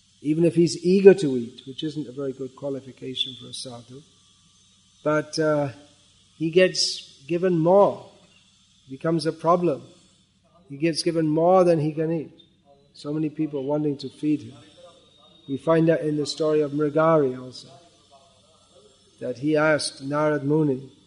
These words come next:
"Well, how, how will I live if I give up my profession of hunting animals?" Narad said, "Don't worry, I'll send." So he was getting more food than he needed.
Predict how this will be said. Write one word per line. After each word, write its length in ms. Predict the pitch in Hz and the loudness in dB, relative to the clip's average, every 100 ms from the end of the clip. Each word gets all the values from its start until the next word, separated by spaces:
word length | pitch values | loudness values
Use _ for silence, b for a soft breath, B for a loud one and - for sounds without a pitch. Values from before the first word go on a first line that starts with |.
| _ _ _ _ _ _ _ _ _ _ | _ _ _ _ _ _ _ _ _ _
"Well, 140 | 135 131 | -8 -4
how, 320 | 147 175 170 | 2 2 2
how 240 | 135 170 | 2 4
will 120 | 185 175 | 6 6
I 100 | 170 | 6
live 380 | 165 214 135 | 8 8 6
if 160 | 143 - | 2 -4
I 120 | 143 | -6
give 280 | 135 160 165 | -2 -2 0
up 160 | 156 147 | 0 -2
my 160 | 156 | -6
profession 560 | 143 151 160 165 - 143 | -4 -8 -2 -4 -4 -10
of 80 | 135 | -10
hunting 340 | 147 143 143 | -10 -6 -6
animals?" 460 | 147 147 127 127 - | -4 -6 -8 -14 -10
Narad 340 | 151 156 151 | -4 -4 -6
said, 220 | - 165 | -8 -4
"Don't 180 | 180 190 | -2 -2
worry, 260 | 170 165 160 139 | -4 -6 -8 -10
I'll 140 | 156 | -8
send." 240 | 147 131 127 - _ - - - _ - _ - _ _ _ _ | -8 -10 -16 -20 _ -12 -12 -20 _ -20 _ -20 _ _ _ _
So 500 | - - 160 160 160 | -16 -4 0 2 2
he 280 | 160 139 175 | 0 -4 0
was 180 | 175 170 | 0 2
getting 340 | 180 180 180 | 2 2 2
more 400 | 165 175 196 208 | 4 6 8 8
food 560 | 180 - 143 131 156 165 - _ _ _ _ _ | 6 0 -2 -2 -6 -10 -20 _ _ _ _ _
than 160 | 156 160 | -4 2
he 140 | 170 | 4
needed. 420 | 175 190 190 131 | 6 4 4 -4